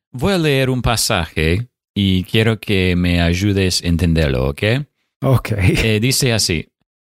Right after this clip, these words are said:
Speaker 1: "Una gran señal apareció en el cielo, una mujer vestida del sol,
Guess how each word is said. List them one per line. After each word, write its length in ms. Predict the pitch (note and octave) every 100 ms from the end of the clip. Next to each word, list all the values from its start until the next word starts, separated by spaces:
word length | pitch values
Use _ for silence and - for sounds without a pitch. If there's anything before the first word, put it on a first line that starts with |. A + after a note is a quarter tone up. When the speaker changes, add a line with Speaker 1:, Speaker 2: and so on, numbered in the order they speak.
| _ -
Speaker 1:
"Una 240 | F#3 F#3+
gran 360 | C#3 C#3+ C#3+ C3+
señal 680 | - A#2 A#2+ A#2 G#2 A#2 -
apareció 720 | G#2 A2 G#2 F#2+ - A#2 A#2
en 80 | A#2
el 100 | G#2
cielo, 560 | - G#2+ F2 D2+ C#2 - _
una 260 | G2 F2+
mujer 600 | E2+ F2 - C3 C3+ D2
vestida 600 | C#2 E2 - A2 A2+ E2
del 180 | D#2 E2
sol, 440 | - C#3+ B2+ D2